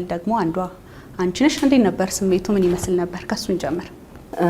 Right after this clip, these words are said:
Speaker 2: እንግዲህ እውነት ለመናገር፣ እ፣ የስለ፣ እስኪ ስለ ህይወት ታሪክሽ ንገሪኝ ብለው ሲጠይቁኝ እንደዚህ አይነት ትልቅ ደረጃ ላይ ያስቀምጡኛል ብዬ አስቤ አይደለም። እና፣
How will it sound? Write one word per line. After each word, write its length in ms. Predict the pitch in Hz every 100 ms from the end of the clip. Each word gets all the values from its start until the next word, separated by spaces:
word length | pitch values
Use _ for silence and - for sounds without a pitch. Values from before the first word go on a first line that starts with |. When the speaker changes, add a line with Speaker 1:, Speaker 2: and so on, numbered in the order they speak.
| 165 160 160 160 156 - - - - - - -
Speaker 2:
እንግዲህ 420 | 190 175 190 180 175
እውነት 300 | 175 170 160
ለመናገር፣ 680 | 165 165 165 180 190 262 277 - - - - - - - -
እ፣ 100 | 143 147 135 127 127 - - - - 175
የስለ፣ 440 | 170 160 160 -
እስኪ 160 | 170 -
ስለ 160 | 165 165
ህይወት 240 | 156 156 151
ታሪክሽ 480 | 160 156 143 - - - - - - - - - -
ንገሪኝ 440 | 165 156 151 147 147
ብለው 240 | 147 151
ሲጠይቁኝ 680 | 151 160 - 170 190 190 247 - - - - - -
እንደዚህ 360 | 151 151 135
አይነት 300 | - 151 151 -
ትልቅ 440 | 170 185 180 - - - -
ደረጃ 340 | 147 151 151 147
ላይ 160 | 143 165
ያስቀምጡኛል 800 | 143 - - 139 135 139 143 135
ብዬ 200 | 135 143
አስቤ 300 | 214 - - 190
አይደለም። 400 | 226 - - - - - - - - - - - - 160
እና፣ 220 | 160